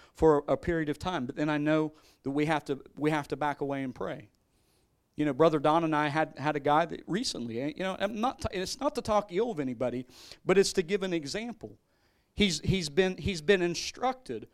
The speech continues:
what to do in a very kind way, in a very genuine, kind way.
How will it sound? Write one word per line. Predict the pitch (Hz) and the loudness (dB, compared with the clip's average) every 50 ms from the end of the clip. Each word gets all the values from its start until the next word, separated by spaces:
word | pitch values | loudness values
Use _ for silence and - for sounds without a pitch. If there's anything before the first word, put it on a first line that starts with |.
| _ _ _ _ | _ _ _ _
what | - 190 175 170 170 - | 0 2 2 2 2 -2
to | - 160 | -8 -8
do | 143 170 180 135 110 - - - | -6 -6 -6 -6 -8 -10 -6 -2
in | 180 202 | 0 0
a | 196 | 2
very | 170 208 214 214 202 190 | 2 2 2 2 0 0
kind | 196 - 202 196 185 180 170 175 | -2 -4 -6 -4 -4 -4 -6 -6
way, | 214 254 - - - - _ _ _ _ _ _ _ _ _ _ _ _ _ _ _ - | -8 -8 -10 -12 -16 -20 _ _ _ _ _ _ _ _ _ _ _ _ _ _ _ 0
in | 170 202 | 2 2
a | 190 | 4
very | 151 196 202 196 190 | 6 6 6 4 4
genuine, | 151 135 139 180 208 220 226 220 220 214 202 208 202 190 | 0 -2 2 2 4 4 2 0 -2 -4 -4 -4 -4 -6
kind | - - 202 185 180 180 165 170 | -6 -6 -6 -4 -4 -6 -6 -8
way. | 196 247 - 139 113 - - | -8 -10 -10 -12 -14 -18 -20